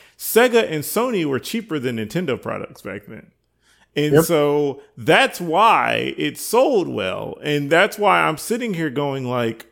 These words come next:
Speaker 1: why did it take for Sony to realize that if you make a cheap product, Europeans will buy it? You know, um,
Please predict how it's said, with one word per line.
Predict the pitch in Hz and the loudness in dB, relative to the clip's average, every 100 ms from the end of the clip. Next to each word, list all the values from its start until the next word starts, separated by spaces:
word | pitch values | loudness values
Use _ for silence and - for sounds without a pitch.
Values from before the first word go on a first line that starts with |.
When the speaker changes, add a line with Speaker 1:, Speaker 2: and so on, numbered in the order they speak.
| _ _ _ _ _ | _ _ _ _ _
Speaker 1:
why | 139 170 214 | 2 4 6
did | 202 | 4
it | 202 | 4
take | 196 196 | 0 0
for | 170 | -4
Sony | - 180 220 208 - | -2 -2 0 -2 -2
to | 156 | 0
realize | 147 151 139 135 131 131 123 143 | 2 2 4 2 2 0 -2 0
that | 135 135 - | 0 0 -6
if | 139 131 | -6 -4
you | 175 | -6
make | 165 - | -6 -4
a | 123 | -4
cheap | - 196 180 - - _ _ | -6 -6 -6 -10 -20 _ _
product, | - 180 214 147 123 117 127 | 2 4 4 2 0 -4 -12
Europeans | 123 131 151 147 165 170 156 117 | -8 -4 -4 -4 -8 -6 -8 -8
will | 110 | -8
buy | 104 147 123 | -2 -2 -2
it? | - - _ _ _ _ _ _ _ | -6 -14 _ _ _ _ _ _ _
You | 131 | -6
know, | 131 123 117 120 - _ _ _ _ - | -2 -2 -2 -4 -12 _ _ _ _ -4
um, | 139 131 120 117 113 117 | -2 0 -2 -2 -4 -8